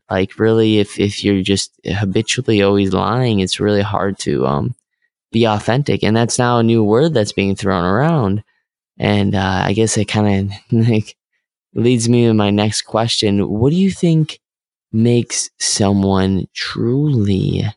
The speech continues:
who they are? And I know that's a big question, um, but the first thing, like, uh, just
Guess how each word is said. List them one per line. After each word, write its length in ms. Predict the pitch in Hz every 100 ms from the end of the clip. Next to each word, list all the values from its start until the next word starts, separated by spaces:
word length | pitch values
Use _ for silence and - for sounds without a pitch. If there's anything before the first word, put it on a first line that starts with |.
| _ _ _ _ _
who 240 | - 135 135
they 200 | 127 101
are? 600 | 95 95 95 50 - - -
And 140 | 107 107
I 80 |
know 140 | 110 127
that's 140 | 135
a 60 | 117
big 340 | 107 107 101
question, 680 | - 95 95 - - 65 - -
um, 360 | 98 98 98 101
but 120 | 107
the 80 | 107
first 380 | - 120 123 -
thing, 220 | 117 110
like, 200 | 101 95
uh, 200 | - 80
just 260 | 92 117 -